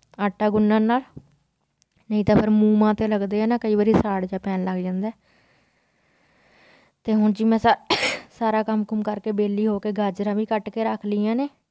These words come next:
ਤੇ ਨਾਲ ਆਪਾਂ ਦੁਪਹਿਰ ਦੇ ਵਾ-, ਵਾਸਤੇ ਕੱਟ ਲਿਆ ਸਲਾਦ, ਥੋੜ੍ਹਾ ਜਿਹਾ ਗਾਜਰ ਤੇ ਮੂਲੀ। ਤੇ ਗਾਜਰ ਜੀ ਖਾਣ ਦੇ ਵਿੱਚ ਨਾ ਬਹੁਤ ਜ਼ਿਆਦਾ ਟੇਸਟੀ ਲੱਗਦੀ ਪਈ ਸੀ। ਹੁਣ ਕਲਰ ਵੀ ਬਹੁਤ ਵਧੀਆ ਜਿਹਾ ਸੀ ਗਾਜਰਾਂ ਦਾ, ਬਹੁਤ ਮਿੱਠੀ ਮਿੱਠੀ ਲੱਗਦੀ ਪਈ ਸੀ।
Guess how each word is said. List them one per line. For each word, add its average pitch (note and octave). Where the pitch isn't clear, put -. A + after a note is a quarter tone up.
ਤੇ G#3+
ਨਾਲ G3
ਆਪਾਂ G3
ਦੁਪਹਿਰ F#3+
ਦੇ F#3
ਵਾ-, G3
ਵਾਸਤੇ G3
ਕੱਟ G3
ਲਿਆ G3
ਸਲਾਦ, F#3
ਥੋੜ੍ਹਾ G3
ਜਿਹਾ G3
ਗਾਜਰ F#3+
ਤੇ -
ਮੂਲੀ। G3
ਤੇ G#3+
ਗਾਜਰ G#3
ਜੀ A3+
ਖਾਣ A3
ਦੇ G#3+
ਵਿੱਚ G#3+
ਨਾ A#3+
ਬਹੁਤ G3
ਜ਼ਿਆਦਾ A3+
ਟੇਸਟੀ G#3+
ਲੱਗਦੀ G3+
ਪਈ A3+
ਸੀ। A3+
ਹੁਣ A#3
ਕਲਰ A3
ਵੀ B3
ਬਹੁਤ G#3+
ਵਧੀਆ G#3
ਜਿਹਾ A3
ਸੀ G#3+
ਗਾਜਰਾਂ G#3
ਦਾ, A3
ਬਹੁਤ G#3+
ਮਿੱਠੀ A3
ਮਿੱਠੀ G#3+
ਲੱਗਦੀ G3
ਪਈ G#3+
ਸੀ। B3+